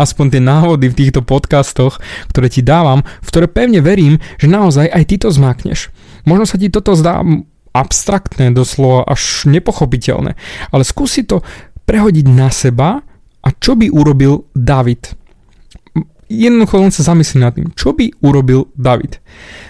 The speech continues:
A tým, že tam sunieš tú myšlienku, aspoň to, že sa zamyslíš nad tým, že čo by asi urobil David, hm, už modeluješ mňa.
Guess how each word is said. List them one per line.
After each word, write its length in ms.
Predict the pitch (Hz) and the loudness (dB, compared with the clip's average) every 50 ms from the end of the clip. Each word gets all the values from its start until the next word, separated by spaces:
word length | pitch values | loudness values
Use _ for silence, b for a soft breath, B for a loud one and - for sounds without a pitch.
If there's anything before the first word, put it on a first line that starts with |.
| B B - | B B -8
A 40 | |
tým, 280 | - - 208 240 220 160 | -2 0 2 4 4 2
že 80 | 143 - | 2 2
tam 80 | 139 | 0
sunieš 480 | 127 - - 190 220 247 180 131 - - | -2 0 -2 -2 0 0 0 -2 -2 -2
tú 80 | - | 0
myšlienku, 480 | 139 143 196 - - 294 277 185 156 - | 2 2 2 0 -2 -2 0 0 0 2
aspoň 280 | 135 135 - - 165 165 | 0 -2 0 0 -2 -2
to, 80 | - 277 269 247 | 0 0 0 0
že 160 | 233 - 160 | 0 0 0
sa 160 | 139 143 208 | 0 0 0
zamyslíš 320 | 240 233 - - 156 143 | 0 -2 -2 0 0 2
nad 160 | 135 143 143 - | 2 2 2 2
tým, 80 | 147 | 2
že 160 | 135 123 123 | 2 2 2
čo 240 | 117 - - 330 370 | 0 -2 -4 -4 0
by 160 | 392 349 370 | 2 2 0
asi 240 | 302 220 - - 226 | 0 -2 -2 -2 0
urobil 320 | 233 233 214 180 151 131 127 | 0 2 2 2 2 2 2
David, 400 | 185 254 175 151 190 220 - B B B B B B B B B - | 2 2 2 0 0 -2 -6 B B B B B B B B B 0
hm, 320 | 240 247 208 139 117 120 - b b b b b b b b _ _ 156 | 2 2 4 2 2 -2 -6 b b b b b b b b _ _ 2
už 320 | 151 139 - - - - - _ _ _ _ _ _ _ _ _ _ | 2 2 0 -2 -8 -14 -18 _ _ _ _ _ _ _ _ _ _
modeluješ 480 | 135 131 127 127 123 120 123 120 113 113 | 0 2 2 2 4 4 4 2 2 2
mňa. 360 | 120 123 120 120 120 - - | 2 4 4 2 0 -2 -6